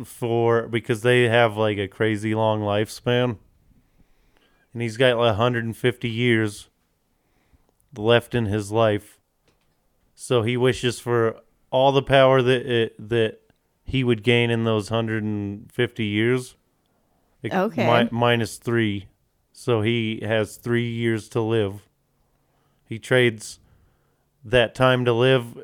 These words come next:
Speaker 1: for the amount of power he would gain in that time, all at once, to become the most powerful being in the universe, to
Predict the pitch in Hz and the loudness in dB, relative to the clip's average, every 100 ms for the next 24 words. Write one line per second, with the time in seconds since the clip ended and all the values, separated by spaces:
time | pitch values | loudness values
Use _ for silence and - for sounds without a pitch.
0 | - - 113 123 120 110 113 113 107 98 | -20 -20 -8 -2 0 0 0 0 0 2
1 | 117 113 107 107 104 104 101 104 107 104 | 2 4 2 0 0 -2 -4 -4 -4 -4
2 | 95 98 98 107 104 101 - _ _ _ | -4 -8 -10 -12 -14 -16 -20 _ _ _
3 | _ _ 113 113 107 98 110 98 - - | _ _ 0 2 2 0 -4 -4 -12 -20
4 | _ _ _ _ _ _ _ - 110 107 | _ _ _ _ _ _ _ -8 -6 -2
5 | 120 110 107 107 107 107 98 - 117 107 | 0 0 0 -4 -2 -2 -4 -4 -2 0
6 | 101 92 107 104 101 98 107 110 110 107 | -2 -6 -6 -6 -6 -10 -10 -6 -4 -4
7 | 107 104 104 104 95 104 95 - 117 107 | -6 -4 -4 -4 -4 -4 -6 -4 -2 -2